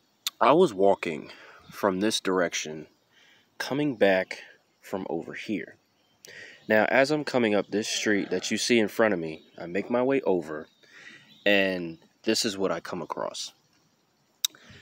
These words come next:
Now, I know the first thing you guys are thinking is, "Okay, Nature Man, so what? There's a bunch of cicadas on the ground."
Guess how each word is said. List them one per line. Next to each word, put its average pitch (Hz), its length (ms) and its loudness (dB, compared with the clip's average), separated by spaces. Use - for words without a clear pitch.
Now, 104 360 2
I 107 80 0
know 160 320 4
the 101 220 -4
first 127 340 2
thing 110 180 -4
you 101 120 -6
guys 92 260 -2
are 90 60 -10
thinking 85 480 -6
is, 78 440 -12
"Okay, 92 240 -4
Nature 82 260 -12
Man, 80 220 -12
so 87 180 -6
what? 85 240 -6
There's 95 140 -4
a 92 60 -4
bunch 98 200 -4
of 92 80 -10
cicadas 87 480 -6
on 76 80 -14
the - 80 -18
ground." 76 280 -14